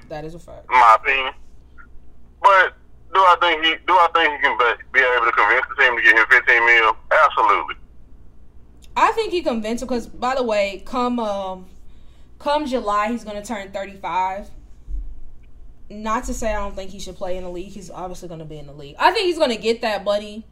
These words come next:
Speaker 1: but it kinda comes down to, like, should he get that money? Nah, probably not. But like we just said, like, the cap's gonna go up and N B A contracts or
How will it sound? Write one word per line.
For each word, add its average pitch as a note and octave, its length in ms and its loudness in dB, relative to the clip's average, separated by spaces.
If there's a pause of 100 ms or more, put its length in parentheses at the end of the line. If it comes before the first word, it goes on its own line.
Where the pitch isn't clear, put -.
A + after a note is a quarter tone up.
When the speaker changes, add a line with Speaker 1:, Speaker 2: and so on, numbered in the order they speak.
(140)
Speaker 1:
but G#3+ 220 -6
it G#3+ 80 -8
kinda A3+ 180 -2
comes G#3 240 -8
down F#3 220 -8
to, F3+ 80 -18
like, B2 220 -14
should G#3+ 240 -12
he B3 100 -6
get A#3 220 -4
that A3+ 200 -4
money? A3+ 400 -8
Nah, A#3+ 380 -6
probably A3+ 340 -2
not. F3 280 -10
But F#3 100 -6
like F3+ 180 -6
we F3 80 -14
just E3 280 -16
said, D#3+ 200 -14
like, D3+ 200 -14
the E3+ 60 -18
cap's A3+ 300 -2
gonna A3 160 -8
go F#3+ 180 -4
up F3+ 100 -8
and F3 140 -10
N G3 140 -12
B G3 160 -10
A F3 180 -4
contracts F3 720 -10
or C3+ 200 -16